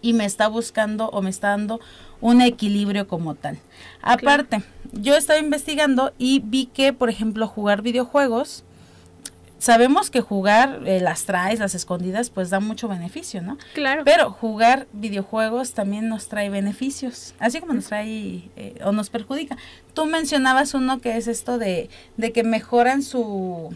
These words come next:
Speaker 1: su espacio vis-, o, o, o lo
Speaker 2: Su
Speaker 1: visoespacial,
Speaker 2: capacidad
Speaker 1: ¿no?
Speaker 2: visoespacial, ajá.
Speaker 1: Sí. A mí me pasa, por ejemplo, yo luego me pongo a jugar videojuegos con mi niño, ¿no? Este de, de bloquecitos que construye cosas.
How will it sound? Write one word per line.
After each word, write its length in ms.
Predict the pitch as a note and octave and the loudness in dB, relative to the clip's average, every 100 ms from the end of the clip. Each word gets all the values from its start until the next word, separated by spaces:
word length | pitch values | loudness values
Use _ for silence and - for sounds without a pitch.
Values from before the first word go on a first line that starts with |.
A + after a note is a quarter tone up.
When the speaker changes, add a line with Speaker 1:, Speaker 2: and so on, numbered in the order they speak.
| - _ - - - | -18 _ -20 -20 -10
Speaker 1:
su 120 | F#3 | -2
espacio 460 | A#3 - B3 B3 C4+ | -2 0 -2 0 -2
vis-, 240 | B3 - - | -2 -6 -10
o, 140 | G3 | -6
o, 320 | E3+ G3+ E3+ | -4 -4 -2
o 60 | G#3+ | 0
lo 160 | G#3 | 0
Speaker 2:
Su 60 | F#3+ | -2
Speaker 1:
visoespacial, 340 | G3+ C4+ G#3+ C#4 | -2 0 0 2
Speaker 2:
capacidad 400 | C4+ C#4 C4 A#3+ | 2 2 4 4
Speaker 1:
¿no? 60 | |
Speaker 2:
visoespacial, 600 | G#3+ G3+ G#3+ B3 C4+ B3+ - | 4 2 0 -2 -2 -4 -2
ajá. 180 | D4+ F4+ - | -2 -4 -4
Speaker 1:
Sí. 320 | - A#3 C#4+ - - | -8 -6 -6 -10 -10
A 120 | - A#3+ | 0 2
mí 120 | D#4 | 4
me 100 | E4 | 0
pasa, 360 | - E4+ D4 | 2 0 0
por 160 | - A3 | -4 -6
ejemplo, 380 | A3 B3 A#3 A3 | -2 -2 -2 -4
yo 260 | G3 B3+ | -2 -2
luego 180 | C4+ C#4 | 0 0
me 100 | C4+ | 0
pongo 220 | A3 A#3+ | 0 -2
a 40 | A#3+ | -2
jugar 220 | A#3 D#4+ | -4 -4
videojuegos 560 | A#3 A3+ G#3+ A3+ A#3 - | -4 -6 -6 -6 -6 -4
con 160 | A#3+ | 0
mi 100 | B3+ | 2
niño, 380 | C#4 D4 C4 E4+ C#4+ | 2 2 2 0 -6
¿no? 120 | - | -6
Este 280 | B3 A#3 G#3 | -4 -2 -2
de, 340 | F#3 E3+ D#3+ | -2 -2 -6
de 200 | A3+ G#3 G3+ | -8 -6 -2
bloquecitos 840 | A3 G3+ A3+ A#3 C#4 - B3 C4 | 0 0 -2 0 -2 0 0 0
que 100 | G3 | -8
construye 580 | - F#3 - A#3+ A#3+ A#3+ | -6 -8 -6 -4 -2 -2
cosas. 480 | D4+ E4+ E4 G4 | -4 -2 -4 -4